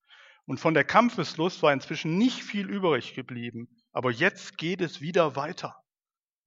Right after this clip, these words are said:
Petrus, zu dem hat Jesus gesagt, „Du bist der Fels. Auf dich will ich meine Gemeinde bauen.“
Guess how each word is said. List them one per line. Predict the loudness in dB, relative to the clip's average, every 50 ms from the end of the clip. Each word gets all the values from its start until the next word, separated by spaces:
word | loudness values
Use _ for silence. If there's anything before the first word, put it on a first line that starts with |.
| _ _ _ _ _ _ _ _ _ _ _ _ _ _ _ _ _ _ _ _ _ _ _ _ _ _ _ _ -4
Petrus, | 0 0 0 0 2 4 4 4 4 2 0 -6 -14 -16 -20 _ _ _ _ _ _ _
zu | -12 -2 0
dem | 2 4 4
hat | 2 2
Jesus | 0 0 0 -2 -2
gesagt, | 4 4 4 4 4 0
„Du | -4 -6
bist | -4 -2 0
der | 0 0 0
Fels. | -4 -4 -2 0 2 2 2 2 0 -2 -4 -8 -12 -12 -12 -14 -18 _ _ _ _ _ _ _ _ _ _ _
Auf | -10 -10 -2
dich | 2 2 2 2 2
will | 0 -2
ich | -2 -2 -2
meine | -2 -2 0 0 0
Gemeinde | 2 4 4 4 4 4 0 -2 0
bauen.“ | 2 4 4 4 4 2 -2 -6